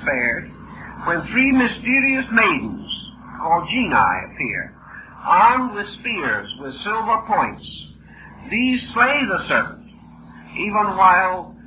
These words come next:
the prince himself lies unconscious from exhaustion on the ground. When he awakens from his exhaustion, and from the abject fear into which the experience has precipitated him,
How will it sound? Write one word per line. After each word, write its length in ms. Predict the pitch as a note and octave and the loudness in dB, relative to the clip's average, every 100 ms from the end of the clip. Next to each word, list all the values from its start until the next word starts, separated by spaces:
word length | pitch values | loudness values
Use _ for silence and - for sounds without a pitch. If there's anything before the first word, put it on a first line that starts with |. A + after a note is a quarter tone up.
| - | -14
the 140 | D3+ - | -10 -6
prince 200 | A3+ A#3 - | -4 -4 -2
himself 680 | G3+ - - C#3+ C#3+ - - - - | -2 -2 2 6 6 4 -4 -18 -4
lies 340 | D3+ F3 F3 E3 | 4 6 6 0
unconscious 760 | F3 E3 - G#3+ A#3 A3 G#3 G3 | -4 -2 2 2 2 -2 -4 -4
from 140 | F3+ | -8
exhaustion 840 | C#3 A#2 D#3+ D3 - C3+ B2+ C3+ - - - | -8 0 2 2 0 -8 -8 -10 -14 -10 0
on 200 | C3 C3+ | 2 2
the 100 | A2+ | -2
ground. 460 | A2+ G2 - - - - - - - - - - - - - - - | -2 0 -2 -8 -18 -20 -20 -20 -20 -20 -20 -20 -20 -20 -20 -20 -4
When 160 | A3 D4 | 0 2
he 100 | D#4+ | 2
awakens 720 | C4+ A3+ G3+ - C3+ G#3 A3+ - | 2 2 2 0 -2 -2 -6 -2
from 200 | E3+ D#3 | 0 2
his 180 | E3+ C#3+ | 0 -4
exhaustion, 880 | C3 B2 D3+ B2+ - - G#2 - - - - - - - | -6 2 4 4 0 -10 -12 -16 -18 -20 -20 -20 -8 2
and 440 | C#3 C#3+ C#3 B2+ | 2 2 -2 -2
from 260 | D#3 C#3+ C#3 | 0 0 -4
the 240 | C#3 C3+ | -4 0
abject 600 | - F#3 - E3 E3 - - | 4 4 4 0 -2 -4 -6
fear 360 | D#3 B2 D3 | -4 0 0
into 200 | F3 C#3 | 0 -4
which 240 | D3+ - C3+ | -8 -10 -8
the 160 | C#3 | -6
experience 720 | A#2 - F3 F3+ D#3+ C3 B2 | -6 -6 -2 2 2 0 0
has 320 | C3 A#2+ A#2 - - - | 0 0 -2 -12 -18 -8
precipitated 760 | C3 - F#3 - B2+ G#2+ - | -6 -4 -4 -2 0 -2 -4
him, 380 | G#2 E2+ E2+ | -10 -10 -10